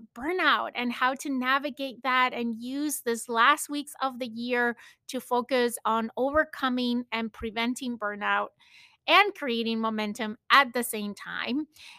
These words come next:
Last week, we talked about time management to end the year strong. And today, we're gonna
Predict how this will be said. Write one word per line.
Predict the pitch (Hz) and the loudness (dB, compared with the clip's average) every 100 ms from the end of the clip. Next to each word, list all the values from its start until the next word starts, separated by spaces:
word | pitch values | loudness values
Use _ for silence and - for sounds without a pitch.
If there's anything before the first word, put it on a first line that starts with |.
| - | 8
Last | 226 269 381 480 - | 12 12 10 8 0
week, | 269 262 - | -2 -2 -2
we | 262 | -6
talked | - 262 262 | 2 2 4
about | 254 254 254 | 4 4 4
time | - - 302 320 | -6 -4 -2 4
management | 285 262 294 233 214 214 | 4 4 0 -4 -6 -6
to | 233 214 | -12 -8
end | 226 240 254 262 - 220 | -2 0 0 -2 -6 -8
the | 233 | -6
year | 214 220 220 | -4 0 -2
strong. | - - 220 202 196 - | -2 -2 0 2 -2 -6
And | 240 240 | -2 -2
today, | - 226 - 285 285 320 349 | -2 -10 -6 0 2 2 2
we're | 277 269 | -2 -4
gonna | 269 247 | -2 -4